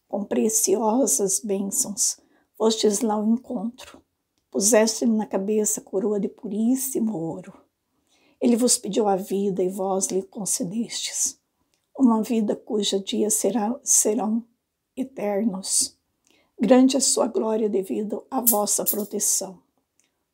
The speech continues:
Vós o cobristes de majestade e esplendor. Sim, fizeste dele o objeto de vossas eternas bênçãos. De alegria o cobrisse com a vossa presença. Pois o rei confiou no Senhor,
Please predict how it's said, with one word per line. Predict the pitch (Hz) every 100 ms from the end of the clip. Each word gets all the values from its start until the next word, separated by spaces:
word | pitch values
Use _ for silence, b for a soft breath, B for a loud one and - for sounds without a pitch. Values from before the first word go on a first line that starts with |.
| -
Vós | 233 233 247 262 262 - - - _ _ _
o | 262
cobristes | - 226 226 240 247 247 381
de | - 226
majestade | 208 196 185 - - 202 208 208 185
e |
esplendor. | 190 - 262 214 185 180 175 _ _ _ _ _ _
Sim, | - - 262 226
fizeste | 220 226 214 233 208 - 202
dele | 185 214 208
o | 214
objeto | 233 214 - 220 208 214
de | 196
vossas | 208 214 196 214 196
eternas | 196 - 202 220 214 - - _ _ _ _
bênçãos. | 233 220 247 247 226 - 196 - - - _ _ -
De | 233
alegria | 226 214 202 214 226
o | 220
cobrisse | - 226 226 220 - -
com | 262
a | 185
vossa | 214 185 196 196
presença. | 180 214 214 160 180 - - - _ _ _ _ _ _
Pois | - 196 185
o | 190
rei | 185 196
confiou | 220 220 214 - 202 214
no | 220
Senhor, | 226 - 196 190 233